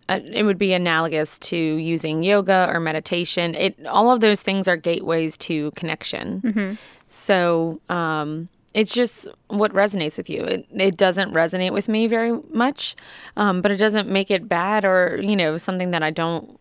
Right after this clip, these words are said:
Speaker 1: think people should do or whatever. Everyone is different. So,
Speaker 2: But if
Speaker 1: but
Speaker 2: you're
Speaker 1: it
Speaker 2: really getting into the topic,
Speaker 1: Yeah.
Speaker 2: then you have to look at why people are doing it and the
Speaker 1: Okay.
Speaker 2: way, the,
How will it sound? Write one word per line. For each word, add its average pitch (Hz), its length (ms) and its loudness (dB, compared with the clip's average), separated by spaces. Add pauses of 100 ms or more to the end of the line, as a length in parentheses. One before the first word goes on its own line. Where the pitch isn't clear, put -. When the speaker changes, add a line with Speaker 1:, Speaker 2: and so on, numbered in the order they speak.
(360)
Speaker 1:
think 180 300 -4
people 180 260 -6
should 160 220 -4
do 165 360 0
or 156 540 0
whatever. 165 320 0
Everyone 170 640 0
is 165 240 -6
different. - 440 -8 (440)
So, 180 580 2
Speaker 2:
But 247 100 6
if 214 120 6
Speaker 1:
but 262 80 10
Speaker 2:
you're 254 80 10
Speaker 1:
it 240 80 6
Speaker 2:
really 262 240 10
getting 226 400 6
into 208 340 4
the 190 120 2
topic, - 680 4 (340)
Speaker 1:
Yeah. 190 320 0 (1300)
Speaker 2:
then 214 200 8
you 208 120 6
have 220 200 2
to 214 120 4
look 196 240 2
at - 120 2
why 190 460 6
people 190 260 0
are 185 120 2
doing 185 320 0
it 220 240 -2 (1400)
and 220 140 4
the 208 60 6
Speaker 1:
Okay. 185 100 6
Speaker 2:
way, 190 340 8
the, 202 320 6